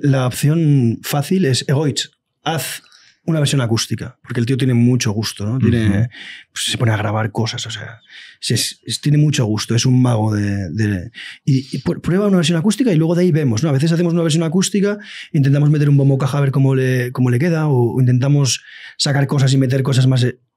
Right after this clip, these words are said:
Speaker 1: para adaptarlo al directo también, ¿no? Porque si haces todo disco acústico, nosotros en directo nos gusta meter caña y que haya fiesta y tal.
Speaker 2: Ujú.
Speaker 1: Prueba a hacer acústico. Y la sacó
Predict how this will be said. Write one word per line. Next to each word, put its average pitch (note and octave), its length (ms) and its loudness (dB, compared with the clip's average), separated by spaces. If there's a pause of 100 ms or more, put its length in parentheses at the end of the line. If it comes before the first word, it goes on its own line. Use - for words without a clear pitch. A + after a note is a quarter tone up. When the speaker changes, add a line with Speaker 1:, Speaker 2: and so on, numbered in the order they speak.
(580)
Speaker 1:
para G#2 200 -2
adaptarlo A2+ 520 -2
al B2+ 80 0
directo C3+ 280 0
también, F3 300 2
¿no? D3+ 140 2
Porque C#3+ 200 2
si G2 300 -4
haces A2+ 240 -2
todo A#2+ 260 2 (180)
disco B2+ 280 0
acústico, C#3+ 520 0 (480)
nosotros B2 280 0
en B2 60 4
directo B2 260 2
nos D3 100 0
gusta A2+ 200 0
meter G#2+ 240 0
caña D3+ 420 0
y D#3 40 0
que C3 80 0
haya A2+ 180 -2
fiesta C3+ 400 -2
y D3 40 -2
tal. G#2+ 140 2
Speaker 2:
Ujú. F#2+ 240 -2 (880)
Speaker 1:
Prueba G3+ 260 0
a F#3 40 2
hacer D#3 140 2
acústico. A#2 560 -2
Y A#2+ 120 2
la A2+ 120 2
sacó F#3 500 0